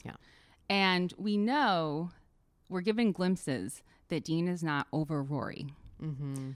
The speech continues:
Speaker 2: So we see that when, um, he's at his bachelor party.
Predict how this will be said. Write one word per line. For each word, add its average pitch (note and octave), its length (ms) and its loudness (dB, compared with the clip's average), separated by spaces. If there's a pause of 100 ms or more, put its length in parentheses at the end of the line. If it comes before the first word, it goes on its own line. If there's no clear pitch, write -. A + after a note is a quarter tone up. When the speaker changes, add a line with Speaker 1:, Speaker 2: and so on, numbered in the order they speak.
Speaker 2:
So F3+ 240 -4
we E3 120 -2
see F#3 220 -6
that D3 360 -2
when, C#3 640 -4
um, C3+ 380 -6
he's C#3 760 -10 (420)
at C#3 120 -4
his C#3+ 120 -4
bachelor C3+ 360 -6
party. F3 460 -2